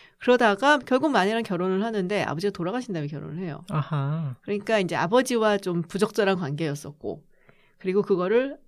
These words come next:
Speaker 1: 아들이 또
Speaker 2: 음.
Speaker 1: 뺏어갖고서는 뭐 그런 관계를 맺다가 나중에 이제 나이가 뭐 서른이 다 돼선가 또 결혼을 하고 뭐 그래서 당시에 그 그림이 약간 그 부인을 좀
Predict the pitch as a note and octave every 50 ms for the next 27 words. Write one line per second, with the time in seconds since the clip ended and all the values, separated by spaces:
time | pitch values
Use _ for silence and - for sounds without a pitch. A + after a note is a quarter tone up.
0 | _ _ - - D3 G3+ E3 C#4+ D#4 A#3+ E3+ D3+ C#3+ - _ _ - D#3 D3+ C#3+
1 | C#3+ C#3+ A3 G#3 A3 G#3 F3+ F3 D#3 - E3+ D#3+ E3+ D3+ D#3+ F#3+ G#3 A3+ - _
2 | _ _ _ _ _ _ - C#3 B2 C3 D3+ - F#3 F#3+ F3+ F#3 F3+ E3+ F3 F3
3 | - - - F3+ F#3 E3+ F3+ E3+ F3 D3+ C#3 C#3+ D3 - D#3+ D3+ E3 G#3 A3 -
4 | E3 G#3+ G3+ - G#3+ A#3 B3+ A#3+ A3 F#3 D#3+ E3 D#3+ D#3 D3 D3+ D#3 D#3+ D#3 D3+
5 | D#3+ D3+ C#3 D3+ - B3 B3 C4 B3+ B3 A#3 - - - - D3 F3 F#3+ - D4+
6 | D#4+ D4+ A#3+ B3+ C#4+ - B3+ A#3 - G3 E3+ F3 F3+ E3+ E3 E3 F#3 A3 A3+ A3+
7 | - D3+ C3+ - - _ _ _ _ _ _ _ _ _ _ _ - - - _
8 | B3+ B3+ B3+ C4 C4 B3 - - C4+ D4 D4+ D4+ D4 D#4 C#4+ C#4+ D4 - - -
9 | - - - - - - - A3+ A#3 C4 C4 - - D#4+ D#4 D#4 D4+ D4 - B3+
10 | A3+ - - B3 A#3 A#3+ A#3+ B3+ C#4+ C#4 A3+ D#3 - - _ _ _ _ _ _
11 | - G#3 F#3+ - A3 A#3+ A#3+ A#3 A3 G#3+ - G3+ F3+ F3+ F3 D#3+ D3+ G#2+ - -
12 | - - _ _ _ _ _ - - A#3+ C4+ C#4 C#4+ C#4 C#4+ C#4 A#3+ F3 D#3 -
13 | G3 F3 D#3+